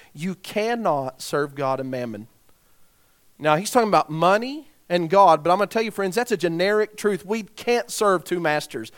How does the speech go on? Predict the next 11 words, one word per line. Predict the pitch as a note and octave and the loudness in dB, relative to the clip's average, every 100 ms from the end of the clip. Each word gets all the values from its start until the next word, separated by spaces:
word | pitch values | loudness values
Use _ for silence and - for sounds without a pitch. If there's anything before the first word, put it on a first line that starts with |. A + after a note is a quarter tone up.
| - | 0
No | G#3 | 6
matter | G#3 | 6
what | F#3 A#3 B3+ A#3 | 6 6 6 6
that | G#3+ | 6
other | G3+ F#3 | 6 4
master | F3+ F3 - E3 | 2 0 -2 -4
is, | D#3 | -4
we | A#3 | -8
can't | C#4 A3+ | -10 -10
serve | - A3+ F#3+ | -6 -6 -6
it. | A#2+ | -12